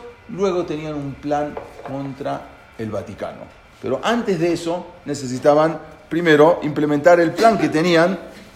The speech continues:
de eliminar a los judíos. Como dijo Hitler, y lo habíamos hablado, los diez mandamientos han perdido su valor.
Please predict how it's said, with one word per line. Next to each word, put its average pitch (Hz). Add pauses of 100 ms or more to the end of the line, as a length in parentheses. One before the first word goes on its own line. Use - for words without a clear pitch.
de 151
eliminar 127
a 135
los 135
judíos. 156
Como 143
dijo 196 (720)
Hitler, 104 (1040)
y 120
lo 123
habíamos 139
hablado, 120
los 147
diez 240
mandamientos 196 (260)
han 180
perdido 135
su 123
valor. 90